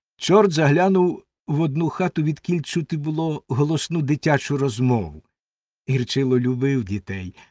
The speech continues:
а через те й спинився біля розчиненого вікна. «Ти навіщо здохла мого метелика?»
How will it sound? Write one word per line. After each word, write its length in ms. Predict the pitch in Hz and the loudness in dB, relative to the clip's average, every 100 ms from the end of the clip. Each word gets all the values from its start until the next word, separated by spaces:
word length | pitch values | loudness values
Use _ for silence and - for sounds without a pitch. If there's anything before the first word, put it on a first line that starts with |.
| _ _ _ - | _ _ _ -8
а 60 | |
через 340 | 139 143 143 - | -2 0 0 -2
те 120 | 226 | -2
й 100 | 208 | -2
спинився 580 | - 156 151 208 170 139 | -4 -2 0 0 0 -4
біля 240 | 131 135 | -4 -4
розчиненого 640 | 127 - 170 160 151 143 135 | -6 -4 -2 -2 0 -2 -4
вікна. 540 | 143 - 90 90 - _ _ _ _ _ _ _ _ _ _ _ _ - | -6 -8 -6 -8 -10 _ _ _ _ _ _ _ _ _ _ _ _ -6
«Ти 160 | 254 | -2
навіщо 680 | 254 254 240 277 262 - 254 | 0 0 0 2 2 0 -2
здохла 640 | 175 202 269 262 254 254 - | 0 2 2 2 2 -2 -2
мого 280 | 208 233 247 | 2 4 4
метелика?» 760 | 269 269 262 220 147 135 - | 2 -2 4 4 4 -2 -10